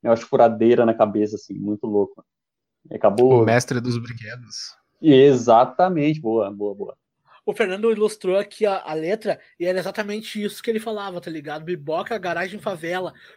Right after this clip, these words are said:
Speaker 3: Tipo, os ratos é uma, é meio que uma crítica social, tá ligado? Que os ratos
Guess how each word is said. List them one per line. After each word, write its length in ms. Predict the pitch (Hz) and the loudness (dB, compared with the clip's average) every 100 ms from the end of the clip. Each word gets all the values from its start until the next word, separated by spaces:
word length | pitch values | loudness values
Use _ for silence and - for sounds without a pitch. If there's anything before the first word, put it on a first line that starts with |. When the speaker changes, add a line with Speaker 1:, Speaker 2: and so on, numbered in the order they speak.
| - | -20
Speaker 3:
Tipo, 200 | - 220 | -8 -4
os 120 | 196 | -4
ratos 520 | 196 185 214 262 - - _ _ - | -2 -2 0 -4 -6 -16 _ _ -6
é 100 | 190 | -4
uma, 200 | 196 233 | -4 -4
é 100 | 262 | -4
meio 180 | 285 294 | -4 -6
que 60 | |
uma 120 | 302 | -8
crítica 280 | - 277 - | -8 -8 -8
social, 360 | 294 311 330 302 | -8 -6 -2 -2
tá 100 | 233 | -2
ligado? 400 | 196 175 180 190 | -4 -4 -6 -8
Que 100 | - | -12
os 80 | 170 | -12
ratos 440 | 180 196 247 220 | -10 -10 -12 -14